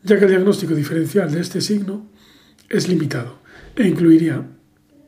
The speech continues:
o sea, de la pupila amaurótica, incluiría retinitis extensas o la arteritis, o arteritis retinianas graves. Una pérdida completa de la respuesta pupilar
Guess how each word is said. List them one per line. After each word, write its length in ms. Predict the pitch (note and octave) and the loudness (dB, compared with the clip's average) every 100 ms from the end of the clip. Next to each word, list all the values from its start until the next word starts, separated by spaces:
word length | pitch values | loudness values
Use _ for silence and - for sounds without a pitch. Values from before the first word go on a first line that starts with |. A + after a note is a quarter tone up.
| _ _ - | _ _ -10
o 80 | |
sea, 200 | D3 - | -8 -6
de 100 | C3+ | -4
la 80 | C3+ | -4
pupila 300 | C3 C3 D#3+ | -4 -4 -4
amaurótica, 560 | D3 C#3 C3 B2 - - - - - - _ - | -2 -4 -4 -6 -12 -20 -20 -20 -20 -20 _ -12
incluiría 480 | G#3 D3 E3+ E3+ D#3+ | -8 -4 2 2 2
retinitis 540 | C#3+ C#3+ E3 E3 D#3 | 0 -2 -2 -2 -4
extensas 720 | C#3 E3 G#3 F#3 G3+ G#3+ - - _ _ - - - _ | -4 -2 -2 -2 -4 -6 -10 -20 _ _ -20 -20 -20 _
o 120 | - E3 | 0 2
la 100 | D#3 | 2
arteritis, 880 | D#3 E3 F3+ F3+ F#3 F3+ F3+ - - - _ - _ _ _ _ _ _ _ _ - | 2 0 -2 -4 -4 -4 -6 -12 -20 -20 _ -20 _ _ _ _ _ _ _ _ -6
o 120 | F#3+ | 0
arteritis 420 | D3 E3 F3 F#3+ | 0 0 0 0
retinianas 500 | E3+ E3 E3 F3+ F3 | -2 -2 -2 -2 -4
graves. 440 | C#3+ G#2+ - - - - - - _ - _ _ - - - - - | -6 -12 -16 -20 -20 -20 -20 -20 _ -20 _ _ -20 -20 -20 -14 0
Una 180 | G#3+ | 2
pérdida 320 | A3+ G3+ F#3+ F3 | 4 4 4 4
completa 420 | D#3+ D3+ D3 C#3+ | 0 -2 -4 -2
de 60 | |
la 80 | D3 | -2
respuesta 400 | D3 - G3 G3 | -4 0 0 0
pupilar 500 | F3+ D#3+ F#3 F#3+ F#3 | -4 -4 -2 -4 -8